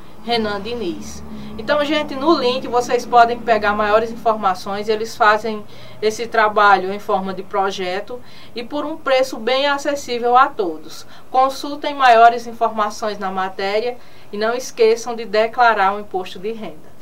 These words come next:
Ainda aqui no giro da semana, governador Camilo Santana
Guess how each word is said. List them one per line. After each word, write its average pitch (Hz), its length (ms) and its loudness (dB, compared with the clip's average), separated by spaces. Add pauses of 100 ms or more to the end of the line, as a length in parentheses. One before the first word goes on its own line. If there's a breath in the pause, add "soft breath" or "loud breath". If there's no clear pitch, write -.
(440)
Ainda 320 380 4
aqui 339 240 0
no 302 160 -6
giro 262 260 -6
da 214 200 0
semana, 233 640 -2 (240 loud breath)
governador 240 800 4
Camilo 247 400 0
Santana 185 640 -4